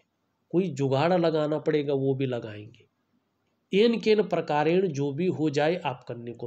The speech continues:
तैयार हैं और करेंगे भी। लेकिन ये रेखा यहाँ से आके इस पे मिल रही है, ऐसे में दाम्पत्य जीवन का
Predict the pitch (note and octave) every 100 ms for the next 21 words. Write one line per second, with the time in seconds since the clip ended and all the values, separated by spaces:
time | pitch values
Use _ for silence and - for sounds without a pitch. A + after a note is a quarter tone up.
0 | - C#3+ E3 F3+ F#3 B2+ A3 A3 - -
1 | - B2+ - A#2+ A#2 A2 A2 G#2+ _ _
2 | _ _ _ _ _ - G3 F#3 A#3 D#3
3 | C3 F#3+ F3+ C#3 - C#3+ C#3 C3 C#3 C#3
4 | C#3 C#3 C#3 - D#3+ C#3+ E3 E3 C#3 C3
5 | C#3 A#2+ - - _ _ _ _ _ _
6 | _ _ _ _ _ _ - E3 E3 -
7 | G#3 G#3+ D3 E3 F#3 C3 B2 C3 C3 -
8 | F#3+ - G#3 G3+ C3 C#3 D3 C#3+ C3+ D3+
9 | E3+ F3 _